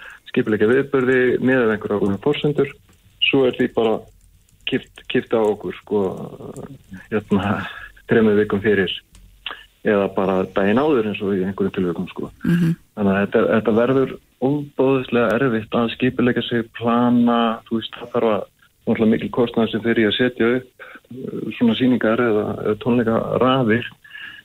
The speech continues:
Speaker 1: eða stór tónleika í Laugardalshöll eða hva-, hva-, hvað það nú er.
Speaker 2: Mhm.
Speaker 1: Gríðarlegur undirbúningur og kostnaður.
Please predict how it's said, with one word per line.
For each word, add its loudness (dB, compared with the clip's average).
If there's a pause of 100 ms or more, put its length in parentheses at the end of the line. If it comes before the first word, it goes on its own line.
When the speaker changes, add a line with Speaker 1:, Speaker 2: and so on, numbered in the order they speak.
(160)
Speaker 1:
eða 4
stór 0
tónleika 0
í 0
Laugardalshöll 0
eða -4
hva-, -6
hva-, -2
hvað 0
það 4
nú 4
er. 0 (240)
Speaker 2:
Mhm. 2 (360)
Speaker 1:
Gríðarlegur 2
undirbúningur -2
og -12
kostnaður. -4